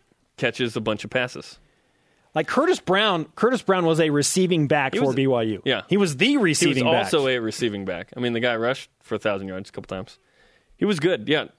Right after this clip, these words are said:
Speaker 1: How much do, will B Y U throw to its receiving backs?
Speaker 2: That play, I, I, you know the play I'm talking about where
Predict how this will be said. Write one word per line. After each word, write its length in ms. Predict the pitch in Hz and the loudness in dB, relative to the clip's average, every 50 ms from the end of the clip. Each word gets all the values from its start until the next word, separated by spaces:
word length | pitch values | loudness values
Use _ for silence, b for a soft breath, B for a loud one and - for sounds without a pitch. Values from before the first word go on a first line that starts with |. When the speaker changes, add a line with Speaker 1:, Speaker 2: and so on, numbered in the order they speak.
| _ _ | _ _
Speaker 1:
How 140 | - 190 214 | -4 -2 0
much 260 | 254 254 226 - - | 0 0 -2 -2 -4
do, 180 | - 160 165 143 | -2 -2 -2 0
will 200 | 151 156 156 151 | 2 0 0 2
B 120 | 135 156 | 2 2
Y 120 | 165 165 160 | 2 2 0
U 60 | 143 | -2
throw 220 | - - 143 151 180 | 0 0 0 0 0
to 180 | - - 131 | -2 -2 0
its 360 | 120 113 - - - - - _ _ _ _ _ _ _ _ _ _ _ _ _ _ | 0 -2 -2 -6 -14 -18 -20 _ _ _ _ _ _ _ _ _ _ _ _ _ _
receiving 560 | 123 123 - - 139 131 123 117 117 110 107 | -4 -4 -2 0 0 0 2 0 0 0 0
backs? 520 | 104 101 92 85 - - - - - - b b b b b b b b b | 0 0 0 -2 -4 -6 -8 -10 -10 -12 b b b b b b b b b
Speaker 2:
That 240 | - - - - - | 0 0 0 -2 -8
play, 360 | - - 190 226 226 180 143 - | -4 0 2 2 2 2 2 0
I, 180 | 151 180 196 - | 0 0 0 0
I, 240 | 165 170 170 165 - _ - 147 143 - | -2 -2 -2 -2 -4 _ -16 -16 -16 -16
you 260 | 151 - - 160 175 | -18 -6 -2 2 2
know 120 | 214 233 | 4 2
the 80 | 190 156 | 2 0
play 140 | - 185 170 | 2 2 2
I'm 60 | 151 139 | 2 2
talking 260 | 151 156 147 - 147 | 2 0 0 0 0
about 240 | 135 151 147 143 135 | 2 2 2 2 2
where 360 | 143 143 139 135 127 - | 2 2 2 2 0 -2